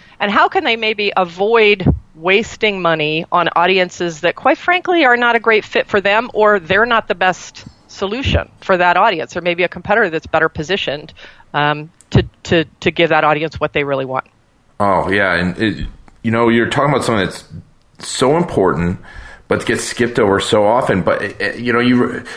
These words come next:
Speaker 2: I've been reading a lot of copywriting books lately, um, just to brush up on it. And everyone says the same thing. You find out what someone wants, and you find out what they're hungry for,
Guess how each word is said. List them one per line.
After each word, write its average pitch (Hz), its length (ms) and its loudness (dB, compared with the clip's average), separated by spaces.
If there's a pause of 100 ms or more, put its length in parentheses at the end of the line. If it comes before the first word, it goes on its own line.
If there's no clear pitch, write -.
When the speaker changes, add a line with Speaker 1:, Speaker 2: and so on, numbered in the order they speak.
(320)
Speaker 2:
I've 135 80 -2
been 151 120 0
reading 143 180 2
a 127 60 2
lot 107 140 2
of 107 120 -2
copywriting 117 600 0
books 110 280 0
lately, 107 360 2
um, 95 140 -2
just - 140 -6
to 104 60 -8
brush 98 380 -2
up 110 220 0
on 107 160 2
it. 110 200 0 (300)
And 147 120 0
everyone 175 400 2
says 123 220 0
the - 60 -6
same 120 220 0
thing. 107 340 -2 (300)
You 92 120 -2
find 131 340 0
out 147 240 -2
what 113 200 2
someone 131 580 0
wants, 80 500 -4
and 104 80 0
you 92 60 0
find 104 280 0
out 101 180 0
what 101 140 0
they're 123 100 0
hungry 87 360 0
for, 90 440 0